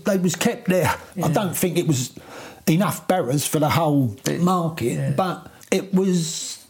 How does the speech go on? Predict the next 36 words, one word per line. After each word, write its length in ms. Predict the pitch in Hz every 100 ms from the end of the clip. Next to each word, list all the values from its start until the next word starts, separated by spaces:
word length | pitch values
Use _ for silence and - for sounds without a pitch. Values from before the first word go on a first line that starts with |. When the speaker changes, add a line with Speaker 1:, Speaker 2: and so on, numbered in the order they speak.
| - -
Speaker 2:
Better 140 | 151 143
than 100 | 135
leaving 140 | 131
them 100 | 139 135
on 60 |
the 60 | 135
street. 160 | 190
Speaker 1:
sufficient 580 | 175 233 - 151 185 -
that 260 | 208 165 - - - - -
the 80 | 160
bloke 300 | 196 196 -
who 120 | 175
sold 440 | - 196 226 208 131
me, 180 | 113
it's 480 | 175 - - - - - - -
granddad, 720 | 165 190 190 151 113 131 160 - - _ - - -
that's 180 | 185 196
how 160 | 190
he 100 | 190
was 180 | 190 175
making 320 | 202 196 185
his 200 | 220 208
money. 240 | 208 254 220
He 160 | 190
was 140 | 165 147
renting 520 | 185 180 185 185 160 - - - -
out 220 | 180 160
Speaker 2:
Yeah, 160 | 147 127
barrows. 460 | 151 139 123 - -
Speaker 1:
barrows 580 | 214 214 127 185 - -
Speaker 2:
Yeah. 100 | 147 135
Speaker 1:
to 120 | 185
the 100 | 190
traders. 580 | - 247 262 220 - 135
Speaker 2:
Yeah. 200 | 123 123 - _ - -
So 480 | - 180 180 180